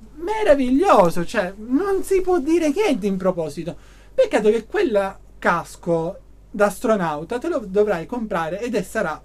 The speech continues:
solamente per la console PlayStation quattro.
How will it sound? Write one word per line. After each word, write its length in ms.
solamente 580
per 400
la 160
console 440
PlayStation 540
quattro. 420